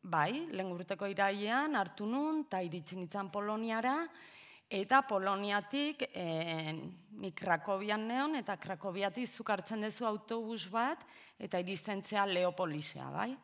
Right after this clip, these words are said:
Elbifea. Orduan, eh, zuek pixka situatzeko, eta netzako xok handia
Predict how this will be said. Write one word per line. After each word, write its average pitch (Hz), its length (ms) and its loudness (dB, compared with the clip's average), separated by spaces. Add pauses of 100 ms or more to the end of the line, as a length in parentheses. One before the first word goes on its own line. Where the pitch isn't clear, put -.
(160)
Elbifea. 160 600 -6 (1200)
Orduan, 220 320 0 (280)
eh, 175 280 -4
zuek 208 400 -2 (200)
pixka 233 320 2
situatzeko, 214 1080 0
eta 196 120 -6
netzako 180 540 -4
xok - 460 -2
handia 160 720 -2